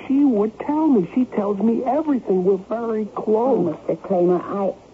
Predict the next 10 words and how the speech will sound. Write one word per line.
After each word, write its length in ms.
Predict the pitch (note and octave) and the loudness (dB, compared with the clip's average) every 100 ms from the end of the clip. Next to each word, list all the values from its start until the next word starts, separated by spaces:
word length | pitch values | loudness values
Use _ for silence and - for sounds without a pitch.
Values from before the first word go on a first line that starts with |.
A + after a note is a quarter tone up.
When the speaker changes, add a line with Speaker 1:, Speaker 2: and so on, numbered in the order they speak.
| - A3 | -8 -2
Speaker 2:
I 80 | |
know 400 | A3 A3 A3+ A3+ | 0 2 2 2
we 120 | A3 A3 | 0 2
would 160 | G3+ | 0
hate 380 | G3+ - A#3 F3+ - | -4 -2 0 0 -6
to 60 | G3+ | -4
lose 340 | F#3 F3+ F#3+ - - | 0 0 0 -4 -2
you. 300 | A3+ A#3+ - - - - - - | 0 0 -2 -14 -20 -20 -20 -6
Oh, 80 | - | -6
please, 680 | - - F#3+ D#3 - F#3+ | -6 -6 -2 0 0 -2